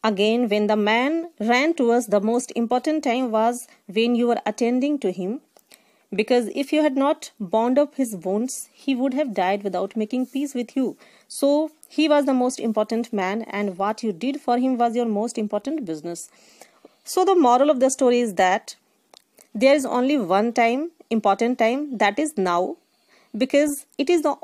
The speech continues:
only time when we have any power. The most necessary person is the one with whom we are,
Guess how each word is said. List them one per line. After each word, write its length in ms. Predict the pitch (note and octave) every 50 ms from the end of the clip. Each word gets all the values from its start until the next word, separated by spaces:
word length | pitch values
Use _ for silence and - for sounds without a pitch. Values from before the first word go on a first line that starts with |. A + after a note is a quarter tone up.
| - B3+
only 280 | C4 C4+ C#4+ D4+ D#4+ D#4
time 380 | D#4 C4+ A#3+ A#3 B3 B3+ A#3+ G#3
when 240 | F#3 G#3+ A#3+ A#3+ A#3+
we 140 | G3+ A3 G#3+
have 300 | G3 A3 A3 A#3+ C#4 C#4 - _
any 240 | G#3 G3+ G3+ G#3 G3+
power. 420 | G3+ - F3+ E3 E3 E3+ D#3+ E3 - _ _ _ _ _ -
The 160 | - G3+ F#3+
most 400 | F#3 G#3 G#3+ B3 A#3+ - - - _ _ _
necessary 640 | - G3+ G#3 B3 C4 C4 D#4 D4 - D#4 D4 D4+ C#4+
person 480 | - - A3 G#3+ G#3+ - A#3+ A#3 A#3 -
is 160 | - A3 F#3
the 160 | F3+ A3 G#3
one 460 | G3+ F3 D#3+ E3+ F3+ F3 F#3 A3+ D#4+ - _ _ _ _ _ _ _ - _ _ _ _ _ _ _
with 220 | A3 C4+ C4+ - - -
whom 340 | B3+ C#4 D#4 E4 E4 C#4+
we 200 | G3 F#3 G#3 G3
are, 260 | - - F#3+ F3 D#3+